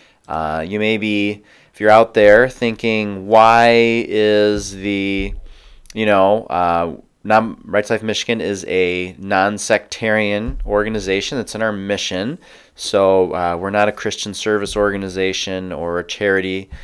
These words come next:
Um, we are an advocacy group, and we have a simple mission of restoring protection, uh, legal protection for the unborn, as well as, um, for those at the end of life and opposing infanticide."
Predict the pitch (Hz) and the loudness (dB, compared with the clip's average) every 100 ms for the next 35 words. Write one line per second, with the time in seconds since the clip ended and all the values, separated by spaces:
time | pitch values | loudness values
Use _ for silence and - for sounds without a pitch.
0 | - - - 76 80 73 76 87 90 85 | -18 -20 -12 -6 -6 -6 -8 -6 -4 -4
1 | 80 - 127 110 - 117 98 107 120 - | -6 0 2 2 -4 -8 -4 0 -2 -4
2 | - - 87 87 85 87 92 87 - 104 | -16 -10 -6 -6 -8 -6 -8 -6 -8 -4
3 | 104 98 98 - 101 101 85 87 85 87 | -4 -4 -6 -6 -8 -6 -4 -4 -6 -12
4 | - 107 101 98 92 - 98 95 - 95 | -4 -2 -2 -4 -10 -6 -4 -4 -8 -10
5 | 95 - - - - _ - 62 98 101 | -12 -16 -20 -20 -20 _ -12 -8 -6 -6
6 | 101 - 101 - 98 - 95 - 98 95 | -8 -6 -6 -6 -12 -10 -8 -8 -8 -6
7 | 92 95 92 90 92 - 82 85 82 87 | -2 -2 -2 -4 -6 -6 -6 -10 -10 -6
8 | 87 87 85 82 80 82 80 - - 78 | -4 -2 -4 -6 -6 -6 -8 -12 -18 -14
9 | 73 71 71 67 - _ - - 98 95 | -12 -12 -12 -16 -20 _ -14 -4 -2 -2
10 | 95 85 - 95 92 90 90 87 85 - | -4 -12 -10 -10 -8 -4 -2 -2 -4 -12
11 | - - - - - 90 87 92 90 92 | -18 -18 -18 -20 -12 -10 -8 -8 -8 -8
12 | 87 - 120 104 92 - 50 | -10 -4 0 0 -4 -10 -12